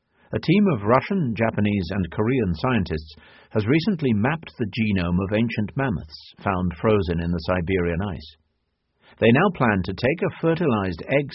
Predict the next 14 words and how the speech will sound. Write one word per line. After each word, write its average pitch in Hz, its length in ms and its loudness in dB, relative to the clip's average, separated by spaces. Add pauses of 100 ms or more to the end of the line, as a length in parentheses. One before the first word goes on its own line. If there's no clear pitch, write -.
cell 69 240 -6
of 95 140 -6
a 80 80 -8
present-day 95 640 -2
elephant, 90 480 -4 (480)
replace 131 460 4 (140)
the 101 180 -2
elephantine 95 720 2
D 95 160 0
N 90 100 0
A 95 220 -2
with 113 160 0
a 92 80 0
reconstructed 95 800 -2